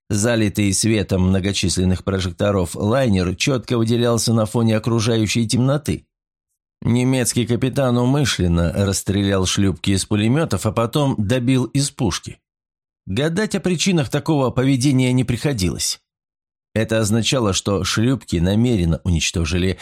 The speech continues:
чтобы ими нельзя было воспользоваться. А воспользоваться ими могли бы только те, кто останется в живых. Дюльрок понял, Мекнес тоже будет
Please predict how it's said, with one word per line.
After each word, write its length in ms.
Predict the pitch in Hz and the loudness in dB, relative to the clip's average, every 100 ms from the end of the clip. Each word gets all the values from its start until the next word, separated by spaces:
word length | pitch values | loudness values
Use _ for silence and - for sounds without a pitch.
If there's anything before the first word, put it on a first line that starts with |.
| - | -10
чтобы 340 | - 110 107 | -4 0 0
ими 320 | 117 123 107 101 | 0 2 2 4
нельзя 420 | 104 95 98 95 | 2 0 0 0
было 200 | 90 95 | 0 0
воспользоваться. 840 | 107 117 - 85 80 - - - _ _ _ _ _ _ _ _ | 0 -2 -4 -4 -4 -6 -8 -8 _ _ _ _ _ _ _ _
А 100 | 110 | -2
воспользоваться 760 | 107 104 - 170 98 90 82 104 | 0 0 0 0 0 0 0 -2
ими 320 | - 135 135 | 0 0 2
могли 340 | 123 123 131 139 | 2 0 0 2
бы 160 | 117 | 0
только 400 | 113 127 98 117 | 0 -2 0 -2
те, 240 | - 160 120 | 0 -2 0
кто 220 | 117 110 | 0 0
останется 680 | 120 104 123 113 107 - | 0 0 0 2 0 0
в 40 | 107 | -2
живых. 500 | 123 139 90 - - _ _ _ - | 0 0 -2 -6 -20 _ _ _ -14
Дюльрок 760 | 113 127 190 165 151 151 - - | -8 -2 0 2 2 0 -4 -4
понял, 480 | 95 85 85 - _ _ - | 0 0 0 -4 _ _ -4
Мекнес 560 | 98 104 90 110 107 - | 0 0 0 0 0 -2
тоже 300 | 123 98 87 | -2 0 0
будет 360 | 80 82 82 | -2 -2 -4